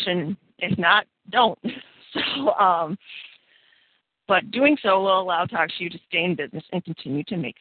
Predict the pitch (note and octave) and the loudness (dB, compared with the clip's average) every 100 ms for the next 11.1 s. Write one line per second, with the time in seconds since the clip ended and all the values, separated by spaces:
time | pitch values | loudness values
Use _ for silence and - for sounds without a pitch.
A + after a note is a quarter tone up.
0 | - G#2+ - - D#3+ _ C5 - - - | -18 -4 -4 -2 -8 _ -10 -10 -12 -16
1 | _ _ _ _ _ _ _ _ _ _ | _ _ _ _ _ _ _ _ _ _
2 | _ _ _ _ _ _ _ _ - D3+ | _ _ _ _ _ _ _ _ -8 -6
3 | D#2 - C#4+ D4+ F4 D4 G#3+ - C#4+ - | -6 0 0 4 4 4 2 0 -4 -4
4 | - G3 G3+ - G#3 - A3 G3 - F#3+ | -10 -10 -8 -10 -10 -10 -6 -4 -6 0
5 | F#3+ F3+ F#3 F3+ - - G#3+ G3+ B3 A#3+ | 0 2 0 -2 -6 -4 -4 -4 -8 -10
6 | - G3 D#3+ D3 G3+ D4+ _ _ _ - | -2 0 2 0 -2 -4 _ _ _ 0
7 | G3 F#3+ A3+ A3+ G#3+ _ G#3 G3+ A#3+ C4 | 2 2 0 -6 -8 _ 2 4 4 2
8 | G3+ F#3+ F#3 F3+ F3 - G3 G3+ G#3+ A3 | 2 0 2 0 -2 -4 -4 -2 0 2
9 | G#3 - - F#3+ G3 G3 G#3 A#3+ C4+ D4 | 0 -2 -6 -4 -2 2 2 4 4 2
10 | - _ _ _ - G#3 G#3 - G#3+ G#3+ | -2 _ _ _ -4 -2 -2 -2 0 0